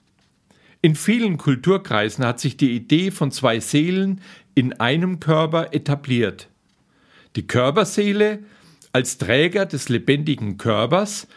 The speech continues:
also der Stofflichkeit, und die Geistseele als Träger der Gedanken, der Träume, Gefühle, des Will-, Willens, also der Unstofflichkeit.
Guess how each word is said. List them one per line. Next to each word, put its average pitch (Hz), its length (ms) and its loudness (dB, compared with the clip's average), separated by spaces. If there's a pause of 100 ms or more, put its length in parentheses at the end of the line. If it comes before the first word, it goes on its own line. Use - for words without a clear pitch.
(200)
also 123 300 -2
der 104 180 0
Stofflichkeit, 180 1080 -2 (1080)
und 202 180 4
die 226 140 -2
Geistseele 170 840 2
als - 260 -2
Träger 127 400 0
der 147 160 0
Gedanken, 147 760 -2
der - 180 -2
Träume, 156 680 0 (340)
Gefühle, 175 800 0 (300)
des 117 280 -2
Will-, 156 340 0 (120)
Willens, 190 720 0 (440)
also 123 500 0 (220)
der - 180 2
Unstofflichkeit. 110 1040 -2